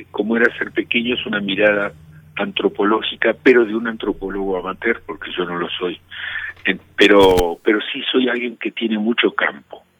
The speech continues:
mucho campo. O sea, mucho trabajo de campo, quiero decir, ¿no? O sea, campo en ese sentido. Y como, y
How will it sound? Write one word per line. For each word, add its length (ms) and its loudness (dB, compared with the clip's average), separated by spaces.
mucho 600 -2
campo. 300 -8
O 60 -8
sea, 140 6
mucho 260 4
trabajo 420 4
de 120 -6
campo, 440 -8
quiero 240 -10
decir, 400 -16
¿no? 140 -16
O 340 -20
sea, 120 -6
campo 360 2
en 60 -4
ese 260 -6
sentido. 540 -10
Y 200 6
como, 640 -2
y 100 0